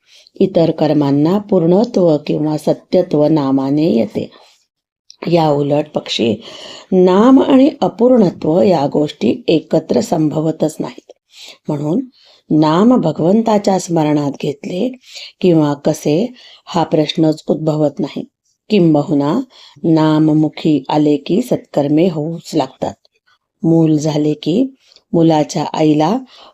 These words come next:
पान्हा फुटणे, मुलाचे लाड करणे, त्याच्यावर सर्वतोपरी प्रेम करणे या गोष्टी जशा न शिकविता सहजच होतात,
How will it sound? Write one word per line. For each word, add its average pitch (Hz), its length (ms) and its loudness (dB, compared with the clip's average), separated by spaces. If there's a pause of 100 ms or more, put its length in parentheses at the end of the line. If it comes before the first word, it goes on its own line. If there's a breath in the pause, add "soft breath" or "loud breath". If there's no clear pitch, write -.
पान्हा 190 400 2 (120)
फुटणे, 165 400 -8 (380 soft breath)
मुलाचे 156 640 2
लाड 170 260 2
करणे, 156 440 -2 (480 soft breath)
त्याच्यावर 147 640 0
सर्वतोपरी 147 840 0
प्रेम 180 360 0
करणे 151 400 -2 (520 loud breath)
या 156 220 2
गोष्टी 147 420 0
जशा 143 380 -2
न 160 260 0
शिकविता 226 540 0
सहजच 151 600 -2
होतात, 147 300 -6